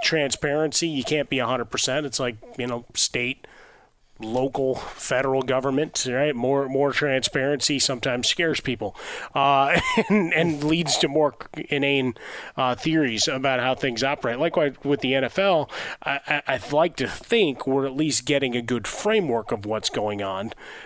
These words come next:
uh, and that they, they take it seriously. I mean, we're talking about a multi-billion dollar product,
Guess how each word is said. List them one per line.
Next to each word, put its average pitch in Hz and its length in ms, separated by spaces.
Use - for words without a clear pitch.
uh, 127 320
and 143 220
that 139 260
they, 139 280
they 139 180
take 143 260
it 156 80
seriously. 190 460
I 107 60
mean, 117 80
we're 151 100
talking 156 300
about 127 280
a 123 60
multi-billion 131 1000
dollar 120 340
product, - 540